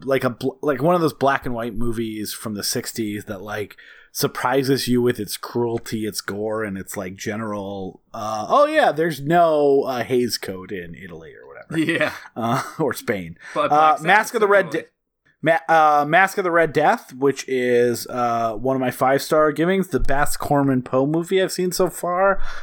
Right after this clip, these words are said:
Speaker 1: Uh, so fucking good.
Speaker 2: Uh, yeah,
Speaker 1: Um,
Speaker 2: it's
Speaker 1: Tra-
Speaker 2: definitely my, it's definitely in the, that, that, like, top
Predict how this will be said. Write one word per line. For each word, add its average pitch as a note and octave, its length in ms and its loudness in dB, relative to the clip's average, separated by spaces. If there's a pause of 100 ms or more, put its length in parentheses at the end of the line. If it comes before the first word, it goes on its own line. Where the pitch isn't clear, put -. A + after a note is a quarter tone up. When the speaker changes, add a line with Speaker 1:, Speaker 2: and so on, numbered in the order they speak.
(160)
Speaker 1:
Uh, A#2+ 320 2
so C3+ 460 4
fucking B2+ 400 -2
good. B3 400 2 (580)
Speaker 2:
Uh, C3 340 2
yeah, C#3+ 120 4
Speaker 1:
Um, D3+ 60 2
Speaker 2:
it's C#3+ 120 -4
Speaker 1:
Tra- F#3 120 0
Speaker 2:
definitely G3 260 2
my, E3 280 -2
it's D#3 160 -6
definitely F3 520 0
in D3 100 -2
the, C3+ 280 -6
that, C3 200 -4
that, B2+ 160 -6
like, A#2 380 -8
top A2 400 -4